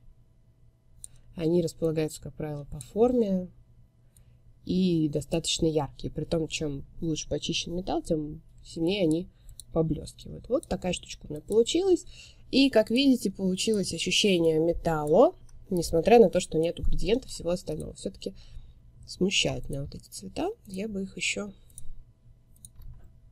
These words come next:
еще немножко притушила и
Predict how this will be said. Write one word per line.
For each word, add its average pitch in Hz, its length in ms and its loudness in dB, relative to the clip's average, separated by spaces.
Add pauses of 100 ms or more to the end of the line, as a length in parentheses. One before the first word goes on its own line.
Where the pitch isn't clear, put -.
(300)
еще 190 240 -4
немножко 185 340 -2
притушила 202 800 0 (760)
и 104 220 -6